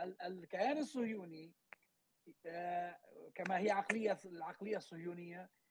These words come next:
يرفع اليهود إلى درجة القداسة، فهم فوق أي، آه، خطأ،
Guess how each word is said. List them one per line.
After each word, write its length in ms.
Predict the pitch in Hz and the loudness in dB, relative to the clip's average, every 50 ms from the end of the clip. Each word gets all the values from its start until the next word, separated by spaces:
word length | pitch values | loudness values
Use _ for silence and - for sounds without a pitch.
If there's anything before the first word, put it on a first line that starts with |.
| _ _ _ _ - | _ _ _ _ -12
يرفع 840 | 151 170 226 277 320 311 214 - - 214 185 165 156 - - - 180 | -2 4 6 6 6 6 4 4 4 4 4 4 0 -4 -4 -4 -4
اليهود 680 | 185 180 190 196 190 165 175 240 262 262 254 214 185 202 | -2 0 2 2 2 2 2 2 2 2 2 0 -4 -6
إلى 300 | - 196 208 214 202 190 | -8 -2 0 2 2 2
درجة 340 | 185 247 247 240 214 214 - | 2 0 0 0 0 -2 -2
القداسة، 680 | 226 202 - - 202 185 220 240 220 196 - - 131 - _ _ _ _ _ _ _ _ _ _ _ _ _ _ _ _ _ - | -4 -4 0 2 4 4 6 4 4 2 -2 -6 -8 -10 _ _ _ _ _ _ _ _ _ _ _ _ _ _ _ _ _ -6
فهم 340 | 196 208 208 226 233 220 196 | -4 -2 0 0 -2 -4 -2
فوق 640 | - - 262 269 - - - - 226 220 - - 247 | -2 0 0 0 -2 -4 -6 -6 -6 -6 -4 -4 -2
أي، 500 | 262 294 277 269 262 262 254 240 226 - _ _ _ _ _ - | 0 0 2 2 0 0 -2 -4 -6 -10 _ _ _ _ _ -16
آه، 640 | 170 175 185 185 185 180 180 180 175 175 170 160 | -14 -12 -10 -10 -10 -10 -10 -10 -8 -8 -8 -4
خطأ، 400 | - - 247 247 - 180 170 - | 2 4 4 6 6 2 -2 -4